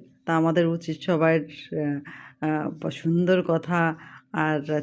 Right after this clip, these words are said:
চরিত্র ভালো হতে হবে, এরকম একটা মানুষের দরকার, হ্যাঁ, জীবনে চলার পথে। আমার রান্নাটা প্রায় শেষের কাছে। আমি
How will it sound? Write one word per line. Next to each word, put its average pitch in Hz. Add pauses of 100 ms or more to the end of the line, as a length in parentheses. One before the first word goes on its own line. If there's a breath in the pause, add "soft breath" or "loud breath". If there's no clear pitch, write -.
চরিত্র 165
ভালো 165
হতে 175
হবে, 160
এরকম 254
একটা 226
মানুষের 165
দরকার, 147 (200)
হ্যাঁ, 208 (1080 soft breath)
জীবনে 165
চলার 156
পথে। 151 (440 loud breath)
আমার 156
রান্নাটা 156
প্রায় 170
শেষের 170
কাছে। 196
আমি 170